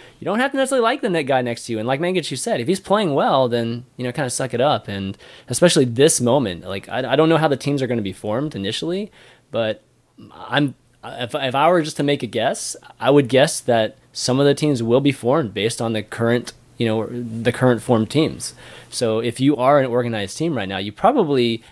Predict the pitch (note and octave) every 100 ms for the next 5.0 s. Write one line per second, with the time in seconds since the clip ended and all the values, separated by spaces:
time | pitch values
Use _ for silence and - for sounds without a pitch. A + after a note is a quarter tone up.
0 | _ D3+ C3 C#3+ C#3 - C#3 C3+ G#2 A2+
1 | - A2+ F#2+ - B2+ A2 F#2+ A2 A2+ F#2
2 | E2+ - G#2+ G2 - - G2+ - A#2+ A#2+
3 | G2 F2+ F2 F2 E2+ G#2+ - - - -
4 | - - G#2 G2 F#2+ F#2+ F#2+ F#2+ F#2+